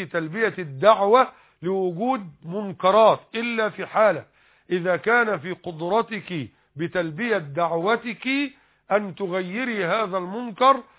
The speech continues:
انطلاقا من حديث أبي سعيد الخدري في صحيح مسلم، حيث قال فيه النبي صلى الله عليه وآله وصحبه وسلم: "من رأى منكم منكرا فليغيره بيده،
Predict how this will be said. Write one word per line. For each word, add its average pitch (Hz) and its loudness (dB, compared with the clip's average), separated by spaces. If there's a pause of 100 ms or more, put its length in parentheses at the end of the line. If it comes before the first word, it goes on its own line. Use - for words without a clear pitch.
(240)
انطلاقا 208 2 (120)
من 160 -10
حديث 175 -8
أبي 185 -6
سعيد 185 -8
الخدري 185 -8
في 131 -14
صحيح 202 -12
مسلم، 233 -10 (380)
حيث 185 -2
قال 208 0
فيه 196 -6
النبي 233 -2 (460)
صلى 196 2
الله 190 2
عليه 196 0
وآله 196 -2
وصحبه 185 -10
وسلم: 240 0 (360)
"من 165 -4
رأى 220 2
منكم 202 -8
منكرا 202 -2
فليغيره 180 -4
بيده، 185 -2